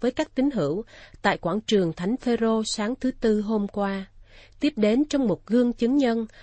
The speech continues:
Mai Châu sẽ thuật lại giấc mơ của Sylvia Murphy và ngôi nhà dành cho người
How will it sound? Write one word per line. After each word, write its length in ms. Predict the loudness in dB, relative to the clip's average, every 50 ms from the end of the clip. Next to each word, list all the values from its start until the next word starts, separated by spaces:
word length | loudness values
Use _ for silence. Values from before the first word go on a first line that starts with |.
| -20 -12 -6
Mai 200 | -2 0 2 0
Châu 320 | 2 2 2 2 4 2 2
sẽ 200 | 2 0 0 0
thuật 260 | 2 2 2 2 2
lại 280 | 0 0 -2 -4 -6 -10 _ -20 -20 -14 -8
giấc 280 | -4 -2 -2 -2 0 2
mơ 280 | 2 4 4 4 2 0 0
của 180 | -2 -2 -2
Sylvia 760 | -2 -2 -2 -2 -2 0 0 0 0 0 0 0 0 -2 -4 -6 -6
Murphy 640 | -6 -4 -4 -4 -6 -6 -4 -4 -2 -2 -2 -4 -8 -12 -20 -20 -20 -20 -6 -2
và 120 | 0 0
ngôi 260 | 0 2 2 2 2
nhà 260 | 2 2 2 0 -2 -2
dành 440 | -4 -4 -2 -2 -2 -4 -4 -6 -6
cho 140 | -4 -2 0
người 300 | 0 2 2 0 0 -2